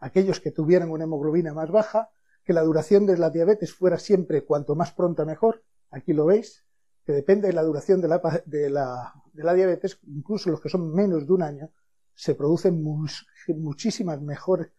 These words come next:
porcentajes de remisión de, que si se fueran pacientes con una, eh, diabetes más evolucionada. Entonces esto va un poco en contra de la idea de que hemos dejado la cirugía bariátrica para el tercer nivel,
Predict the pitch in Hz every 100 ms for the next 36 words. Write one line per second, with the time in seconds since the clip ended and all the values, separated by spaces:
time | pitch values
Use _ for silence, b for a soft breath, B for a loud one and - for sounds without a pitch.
0 | _ _ 151 - 147 143 190 165 135 151
1 | 175 156 - 151 143 _ _ _ - 135
2 | 127 120 127 - _ - 139 151 - 156
3 | 139 147 139 139 - 156 180 180 143 -
4 | 156 170 - 151 156 156 175 - _ _
5 | 156 143 131 120 135 143 139 139 127 127
6 | 120 - 104 98 - - 185 202 214 214
7 | 226 214 233 233 202 214 214 214 170 165
8 | 190 202 165 165 185 180 220 180 151 143
9 | 120 151 165 165 208 196 151 143 123 123
10 | 127 - 135 156 180 208 269